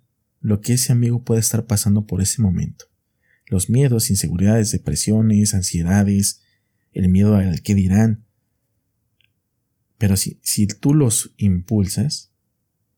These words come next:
podrán dejar de lado ese aplaz-,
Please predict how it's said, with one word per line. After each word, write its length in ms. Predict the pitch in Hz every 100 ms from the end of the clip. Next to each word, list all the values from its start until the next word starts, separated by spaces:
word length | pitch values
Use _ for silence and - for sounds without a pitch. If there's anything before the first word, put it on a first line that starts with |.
| _ _ _
podrán 380 | - 92 98 104
dejar 360 | 107 92 101 98
de 100 | 95
lado 440 | 95 113 151 156 _ _ _ _ _ _ _ _ _ _ _ _ _ _ _ _
ese 280 | 107 - 127
aplaz-, 600 | 127 101 87 - -